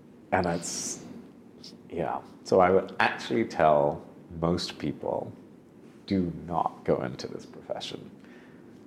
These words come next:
unless this is the thing that floats your boat more than anything else in the world. Now, I think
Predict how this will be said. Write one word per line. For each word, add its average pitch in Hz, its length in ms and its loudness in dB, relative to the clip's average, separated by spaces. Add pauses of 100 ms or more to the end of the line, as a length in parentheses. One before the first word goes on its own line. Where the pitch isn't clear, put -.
(340)
unless 73 420 0
this - 300 -6
is - 460 -6 (1800)
the 90 100 2
thing 67 340 -2
that 62 160 0 (1700)
floats 113 440 10
your 98 140 4
boat 85 360 4
more 87 180 0
than 85 160 -2
anything 92 420 -2
else 78 240 -4
in - 120 -2
the 101 60 -8
world. - 560 -6 (640)
Now, 92 320 4 (2500)
I 92 100 4
think - 680 0